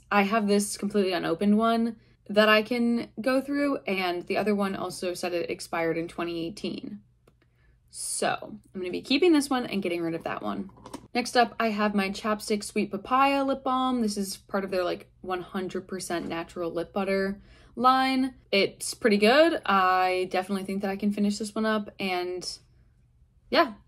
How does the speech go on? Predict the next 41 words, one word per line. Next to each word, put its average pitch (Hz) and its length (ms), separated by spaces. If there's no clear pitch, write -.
so 208 140
I'm 190 100
gonna 190 120
be 185 300
keeping 185 540
this 190 240
one 185 160
as 190 200
well. 339 360
Then 240 360
I 214 160
have 196 440
my 185 640
Lip 196 340
Freak 220 640
Freak 233 300
Your 208 120
Lips 196 360
Out 269 400
Lip 254 260
Balm 262 460
in 208 100
Atomic 202 460
Cherry. 208 540
So - 140
this 247 200
is 277 320
by 196 580
Lip 180 400
Bang, 339 520
I 330 160
believe. 339 520
It's 240 420
the 285 140
ones 226 300
that, 233 200
like, 196 300
buzz, 185 680
they, 196 100
like, 185 180
tingle. 220 640